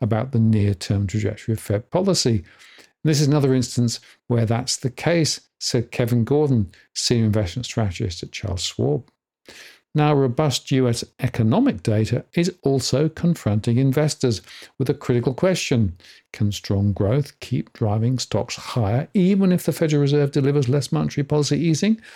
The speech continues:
than the markets had hoped, as the U S economy added far more jobs than expected in January, with non-farm payrolls in the world's largest economy rising by a massive three hundred and fifty-three thousand last month, much more than the one hundred eighty-seven thousand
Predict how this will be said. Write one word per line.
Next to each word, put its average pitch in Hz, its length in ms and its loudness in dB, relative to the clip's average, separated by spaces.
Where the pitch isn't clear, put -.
than 156 100 -2
the 147 60 4
markets 127 400 0
had 117 100 -4
hoped, 160 440 -6
as 127 300 0
the 107 80 2
U 98 160 -2
S 95 120 -6
economy 104 500 -2
added 113 340 0
far 151 480 0
more 165 180 2
jobs 113 400 -4
than 113 140 -2
expected - 480 -8
in 120 100 0
January, 120 500 2
with 110 160 0
non-farm 135 640 0
payrolls 120 720 0
in 123 140 2
the 117 80 2
world's 110 340 0
largest 139 360 -2
economy 127 320 0
rising 117 400 2
by 120 280 0
a 170 80 0
massive 160 420 0
three - 380 -2
hundred 165 280 2
and 165 140 2
fifty-three 175 460 -2
thousand 170 720 0
last 117 260 0
month, 131 300 0
much 170 260 -4
more 113 220 2
than 113 180 2
the 113 160 2
one 101 200 0
hundred 98 220 0
eighty-seven 98 440 -4
thousand 98 500 -6